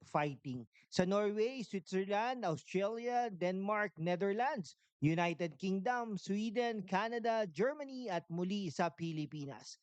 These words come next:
Kayo ang backbone ng ating laban. Mga kabataan, mga youth, ha, at O-, at O F W, ito ay para sa inyo,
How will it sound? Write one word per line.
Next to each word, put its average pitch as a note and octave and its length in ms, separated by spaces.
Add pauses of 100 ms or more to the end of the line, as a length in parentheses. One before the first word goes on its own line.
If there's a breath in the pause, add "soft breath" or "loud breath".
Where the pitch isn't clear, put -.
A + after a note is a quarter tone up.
(260 loud breath)
Kayo F3 400
ang D#3 160
backbone D#3 560
ng D3+ 160
ating C#3 560
laban. B2 480 (320 loud breath)
Mga G3+ 320
kabataan, G3 720
mga F#3 480 (480)
youth, F3+ 560
ha, G#3 240
at F#3+ 80
O-, F3 480
at F#3 160
O G#3+ 160
F D#3+ 160
W, F#3 480
ito F3 240
ay E3+ 160
para E3+ 400
sa - 80
inyo, A#3 480